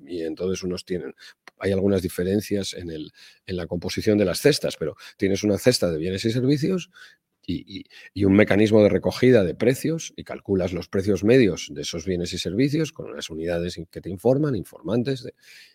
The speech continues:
y ya, y ahí no, ahí ya está, y no hay desestacionalización ni desde nada, de nada, hay lo que hay, ¿no?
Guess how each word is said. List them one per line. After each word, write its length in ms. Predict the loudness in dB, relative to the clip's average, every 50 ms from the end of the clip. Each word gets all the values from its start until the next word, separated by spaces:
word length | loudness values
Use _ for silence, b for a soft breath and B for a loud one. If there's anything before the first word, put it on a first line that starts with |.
| b _
y 180 | -20 -20 -12 -8
ya, 240 | -8 -8 -8 -8 _
y 120 | -8 -6 -4
ahí 160 | -4 -2 0
no, 100 | 2 2
ahí 400 | 2 0 -4 -10 -12 -12 -6 -4
ya 80 | -4
está, 300 | -4 -4 -6 -8 -10 -10 _
y 100 | -14 -8
no 80 | -4 -2
hay 280 | -2 0 0 0 0
desestacionalización 1300 | -2 -2 -2 -2 -4 -4 -4 -4 -4 -6 -6 -4 -6 -6 -4 -4 -6 -6 -8 -4 2 4 6 6 6 4 2
ni 120 | -2 -2
desde 300 | -2 -2 -4 -4 -4 -4
nada, 340 | 0 2 2 2 2 0 -4
de 100 | -4 -2
nada, 280 | 0 0 0 0 -2 -2
hay 180 | 2 4 4 4
lo 200 | 4 4 2 0
que 140 | -2 -6 -10
hay, 160 | -10 -14 _ _ -12
¿no? 160 | -12 -12